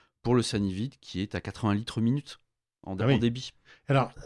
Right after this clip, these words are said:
Speaker 2: c'est pas trop volumineux pour le coup, parce que vous avez parlé de votre flat tout à l'heure, là. Mais, euh, on le met où, en dessous de l'évier, euh ?
Speaker 1: Alors, si je reprends
Speaker 2: C'est,
Speaker 1: l'exemple
Speaker 2: c'est quoi comme taille, en gros ?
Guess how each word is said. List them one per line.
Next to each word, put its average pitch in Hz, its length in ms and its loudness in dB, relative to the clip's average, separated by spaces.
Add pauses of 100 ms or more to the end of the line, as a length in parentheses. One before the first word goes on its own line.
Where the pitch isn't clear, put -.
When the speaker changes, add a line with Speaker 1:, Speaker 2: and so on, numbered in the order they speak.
(100)
Speaker 2:
c'est - 380 -2
pas 131 180 0
trop 139 160 -2
volumineux 127 460 0
pour 151 180 -6
le 135 80 -2
coup, 185 180 -4
parce 131 200 -6
que 117 40 -2
vous 101 160 -4
avez 101 120 -6
parlé 107 240 -2
de 101 40 -8
votre 98 200 -10
flat 175 160 -2
tout 117 260 -12
à 139 80 -2
l'heure, 170 220 -2
là. 113 120 -4 (380)
Mais, 131 140 6
euh, 120 320 6
on 127 80 2
le 131 40 2
met 127 140 4
où, 127 140 6
en 123 80 6
dessous 123 180 2
de 117 60 -2
l'évier, 156 460 2
euh ? 123 280 -4
Speaker 1:
Alors, 120 220 6 (100)
si - 180 -2
je 151 60 2
reprends 151 200 6
Speaker 2:
C'est, 135 40 10
Speaker 1:
l'exemple 131 240 4
Speaker 2:
c'est - 40 -4
quoi 131 140 2
comme 110 220 -6
taille, 113 240 -4
en 98 80 -8
gros ? 92 220 -4